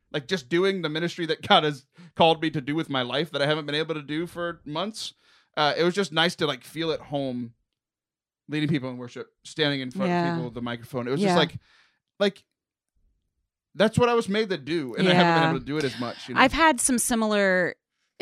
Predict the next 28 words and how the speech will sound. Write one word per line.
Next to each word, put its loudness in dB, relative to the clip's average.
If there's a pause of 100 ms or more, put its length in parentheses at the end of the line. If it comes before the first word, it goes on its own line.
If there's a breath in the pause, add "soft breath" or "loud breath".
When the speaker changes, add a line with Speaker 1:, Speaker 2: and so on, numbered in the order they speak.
(120)
Speaker 2:
experiences. 0
I 4
don't 4
think 0
we 2
talked -2
about 0
this -6
last -2
time, -2 (200)
um, 0 (120)
but 4 (100)
I 4 (140)
was -2
questioning, -2
I 2
think -6
that 2
when, 0 (680 loud breath)
when 2
quarantine 4
and, 0
and 2
covid 2
happened, 2
which 0
I -4
know 0